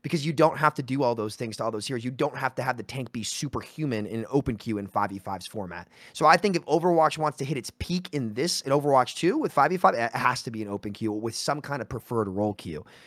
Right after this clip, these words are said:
I'm not saying that we have to do that, but, like, I, I can't, I've been, uh, S P B, you've heard me try to think around it for, for s-, nine months, and I, I can't, because there, 'cause there is no answer around it. But you can at least mitigate it by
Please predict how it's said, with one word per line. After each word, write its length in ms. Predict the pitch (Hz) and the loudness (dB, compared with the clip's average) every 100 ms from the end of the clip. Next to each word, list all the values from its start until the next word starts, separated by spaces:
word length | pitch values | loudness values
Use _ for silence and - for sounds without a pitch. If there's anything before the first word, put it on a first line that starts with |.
| _ _ _ | _ _ _
I'm 80 | 160 | 4
not 180 | 185 - | 4 6
saying 280 | 196 190 180 | 4 4 4
that 120 | 156 | 2
we 100 | 160 | 4
have 260 | 151 170 | 6 4
to 80 | - | 4
do 180 | 139 156 | 2 6
that, 260 | 175 185 123 | 8 8 2
but, 160 | 131 | -2
like, 180 | 127 120 | -2 -2
I, 120 | 127 - | -6 -2
I 140 | 139 143 | -2 -2
can't, 360 | - 180 170 - _ _ _ | 0 2 2 -2 _ _ _
I've 140 | 147 143 | 2 2
been, 180 | 147 - - _ - | -4 -8 -18 _ 0
uh, 80 | 156 139 | 0 2
S 160 | 160 170 | 2 4
P 60 | 175 | 2
B, 60 | |
you've 200 | 185 143 | 2 0
heard 180 | 185 196 | 0 0
me 80 | 202 | 0
try 220 | 185 180 | 4 4
to 60 | 156 | 4
think 260 | 202 175 | -2 0
around 340 | 156 156 196 208 | 6 8 10 8
it 180 | 214 | 6
for, 220 | - 160 139 | 2 2 2
for 380 | - 165 160 | 0 0 0
s-, 220 | 147 - - 170 | -2 -12 -14 -12
nine 280 | 175 175 190 | 0 4 4
months, 380 | 175 117 - - 151 | 4 2 -2 -6 0
and 100 | 143 | 0
I, 80 | 139 | 2
I 100 | 143 | 0
can't, 380 | 143 175 - - - 139 | 0 -2 -4 -10 -14 -8
because 300 | 147 139 127 | -6 -6 -8
there, 80 | |
'cause 180 | 151 160 | -8 -4
there 120 | 170 | -4
is 200 | 185 226 | -4 -4
no 240 | 180 196 180 | 0 0 0
answer 340 | 185 185 - 123 | -2 -2 -2 -2
around 420 | 110 110 101 90 | 0 0 -2 -6
it. 180 | 87 110 | -10 -2
But 220 | 135 - - - | -2 -2 -14 -4
you 140 | 160 185 | -2 2
can 160 | 202 | 0
at 80 | 160 | 0
least 400 | 165 214 214 - | -2 0 0 -2
mitigate 840 | 147 147 160 185 208 170 123 101 | -2 -4 0 2 4 2 0 -2
it 200 | 98 - _ _ _ _ _ - | -4 -6 _ _ _ _ _ 2
by 480 | 135 139 131 123 | 8 8 8 4